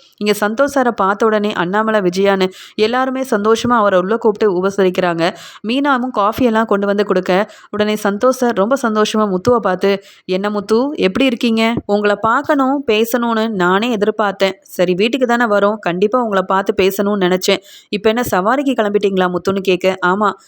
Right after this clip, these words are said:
இப்போ ஒரு வேலை வந்திருக்கு, அதான் வெளியில போறேன். ஏதாவது முக்கியமான விஷயம் என்கிட்ட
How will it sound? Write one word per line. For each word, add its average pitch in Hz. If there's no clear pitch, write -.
இப்போ 185
ஒரு 180
வேலை 208
வந்திருக்கு, 190
அதான் 202
வெளியில 202
போறேன். 190
ஏதாவது 190
முக்கியமான 240
விஷயம் 220
என்கிட்ட 202